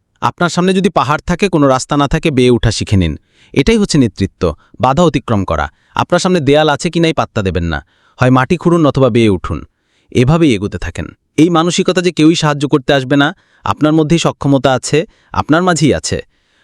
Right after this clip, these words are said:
তো আমাদের শক্তিমত্তার নতুন মানসিকতা তৈরি হবে। আচ্ছা, এই যে হিকমার ধারণা নিয়ে বলছিলাম,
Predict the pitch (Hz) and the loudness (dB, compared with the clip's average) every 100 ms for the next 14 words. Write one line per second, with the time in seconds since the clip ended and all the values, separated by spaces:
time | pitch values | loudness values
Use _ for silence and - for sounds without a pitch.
0 | _ _ 170 139 170 185 - 175 - 202 | _ _ 0 2 2 0 0 -4 0 2
1 | 190 - 170 139 156 170 139 131 135 - | 2 0 0 0 0 2 2 2 0 -2
2 | 117 101 98 92 90 67 - _ _ - | -2 0 -2 -2 -2 -4 -8 _ _ -8
3 | 127 202 180 156 151 175 175 156 156 156 | -2 0 2 0 -2 -2 0 0 0 2
4 | 156 147 139 - 160 | 2 2 0 0 -2